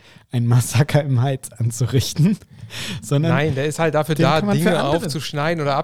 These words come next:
Speaker 1: Genau.
Speaker 2: abzuknipsen oder sonst
Speaker 1: Richtig.
Speaker 2: was, äh, wofür halt das Ding gedacht
Speaker 1: Richtig.
Speaker 2: ist. Aber, äh, natürlich nicht, äh, es ist nicht steril
Speaker 1: Nein.
Speaker 2: und, äh,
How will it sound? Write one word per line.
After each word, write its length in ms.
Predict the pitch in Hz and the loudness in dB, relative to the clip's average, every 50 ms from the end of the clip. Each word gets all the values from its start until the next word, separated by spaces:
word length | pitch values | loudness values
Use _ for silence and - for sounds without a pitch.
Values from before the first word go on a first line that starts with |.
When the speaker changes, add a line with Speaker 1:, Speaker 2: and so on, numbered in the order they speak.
| - - 180 175 | -4 -6 -6 -4
Speaker 1:
Genau. 280 | - 196 247 262 285 311 208 | -2 -4 -4 -4 -6 -4 -2
Speaker 2:
abzuknipsen 680 | 127 104 - 160 151 147 165 165 - - - 165 156 | -2 0 0 -2 -2 -2 -2 -4 -4 -4 -4 -4 -2
oder 200 | 165 160 160 151 | -2 0 -2 0
sonst 160 | 127 139 170 202 | 0 0 0 0
Speaker 1:
Richtig. 140 | 233 - - | -2 0 0
Speaker 2:
was, 320 | 139 143 - - - - | 0 2 2 -2 -6 -10
äh, 180 | 143 143 143 135 | -12 -12 -10 -10
wofür 340 | 139 131 - - 165 147 | -10 -10 -6 -4 -4 -4
halt 220 | 139 143 147 143 151 | -2 -4 -4 -6 -6
das 140 | 143 - - | -8 -8 -8
Ding 320 | 143 139 139 135 135 127 | -8 -6 -6 -6 -8 -8
gedacht 220 | 131 113 127 135 | -6 -6 -4 -4
Speaker 1:
Richtig. 200 | 175 165 - - | -4 -6 -8 -8
Speaker 2:
ist. 140 | 95 82 - | -10 -10 -10
Aber, 260 | - 123 127 127 123 - - - - - - | -8 -6 -6 -6 -6 -8 -14 -20 -20 -18 -12
äh, 100 | - 135 | -8 -6
natürlich 340 | 135 131 - 170 165 143 127 | -6 -2 -2 0 0 0 0
nicht, 320 | 143 147 165 165 - - | 0 -2 -2 -4 -6 -8
äh, 260 | 156 151 147 147 147 131 - _ _ _ _ | -6 -4 -4 -4 -4 -6 -8 _ _ _ _
es 100 | 135 113 | -12 -10
ist 140 | 143 139 - | -8 -6 -4
nicht 160 | 165 131 - | -4 -4 -4
steril 640 | - - - 123 110 120 160 180 196 190 190 190 185 | -6 -6 -6 -6 -6 -4 -2 2 2 2 2 2 0
Speaker 1:
Nein. 80 | 160 | -2
Speaker 2:
und, 160 | 143 135 131 143 | -4 -6 -8 -6
äh, 260 | 143 143 135 135 | -4 -4 -4 -4